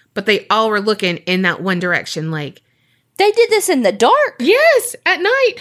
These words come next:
Speaker 2: Uh-uh, uh-uh. I was picturing daylight. Nope,
Speaker 1: <laughs>
Speaker 2: uh-uh. What the fuck?
Speaker 1: Right? Well, then all they could make out was this white blob that was in the darkness. And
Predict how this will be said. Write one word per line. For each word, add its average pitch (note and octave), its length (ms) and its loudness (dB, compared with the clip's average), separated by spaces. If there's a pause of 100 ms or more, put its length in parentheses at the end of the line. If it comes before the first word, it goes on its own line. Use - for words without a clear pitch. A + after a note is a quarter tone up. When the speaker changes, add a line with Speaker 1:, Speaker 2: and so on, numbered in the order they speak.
(120)
Speaker 2:
Uh-uh, D#3 460 0
uh-uh. D3 460 -2
I F#3 100 0
was C#4 120 -4
picturing G#3 340 -6
daylight. C#3+ 420 -2
Nope, A3 380 2
Speaker 1:
<laughs> - 20 -14
Speaker 2:
uh-uh. - 340 2 (720)
What E4 220 -4
the B2+ 140 0
fuck? - 540 -2
Speaker 1:
Right? C#4 440 0 (320)
Well, C4 160 0
then C4 300 0 (180)
all B3 240 0
they D4 140 0
could C#4+ 200 -8
make A3+ 260 -2
out F#3 260 -4
was G3 160 -4
this F#3+ 260 -6
white G3 460 -2 (200)
blob F#3 640 0 (160)
that G3 160 -2
was F#3+ 140 -2
in F#3+ 240 -2
the F#3+ 60 -2
darkness. D#3 600 -6 (560)
And G3 680 -2